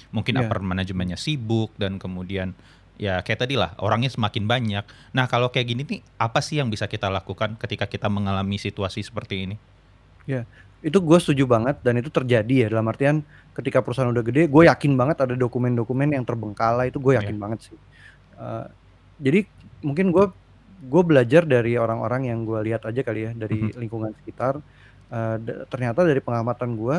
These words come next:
Speaker 2: eh, the best manager that I've worked with, jadi, eh, manajer-manajer terbaik gitu yang pernah gue lihat, mereka tuh jago banget di prioritisasi.
Speaker 1: Oke.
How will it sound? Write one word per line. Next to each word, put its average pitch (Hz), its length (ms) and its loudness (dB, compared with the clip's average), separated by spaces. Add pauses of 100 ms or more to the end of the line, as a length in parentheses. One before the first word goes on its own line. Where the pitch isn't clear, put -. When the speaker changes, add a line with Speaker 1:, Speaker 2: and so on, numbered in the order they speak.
(560)
Speaker 2:
eh, 127 200 -2
the 120 120 -2
best 139 320 2
manager 120 480 0
that 113 280 -4
I've 113 320 -6
worked 117 240 -6
with, 165 160 -2 (160)
jadi, 139 280 -2
eh, - 40 -16 (160)
manajer-manajer 127 640 -2
terbaik 117 480 -4
gitu 127 160 -6
yang 139 160 -4
pernah 117 240 -8
gue 113 200 -6
lihat, 139 240 -4 (600)
mereka 131 240 0
tuh 190 240 -4 (160)
jago 127 240 6
banget 117 320 0 (120)
di 147 200 -2
prioritisasi. 113 800 -4 (360)
Speaker 1:
Oke. 98 280 -8